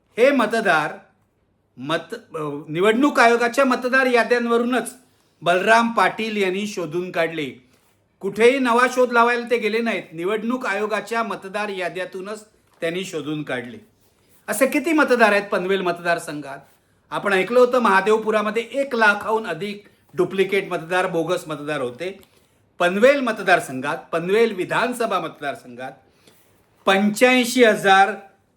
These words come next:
दोनशे अकरा डुप्लिकेट मतदार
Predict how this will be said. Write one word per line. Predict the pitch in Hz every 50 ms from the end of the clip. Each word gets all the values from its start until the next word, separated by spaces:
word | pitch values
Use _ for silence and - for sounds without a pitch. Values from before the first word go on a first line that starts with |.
| _ _ _ _ _ _ _ _
दोनशे | 113 120 165 180 196 190 190 - 240
अकरा | 220 226 - - - - 202 214 214 196 180 170 165 - - - _ _ _ _ _
डुप्लिकेट | 120 127 131 190 190 190 - 202 208 214 214 214 220 220 220 214 208
मतदार | 180 175 165 180 190 170 160 175 170 170 170 170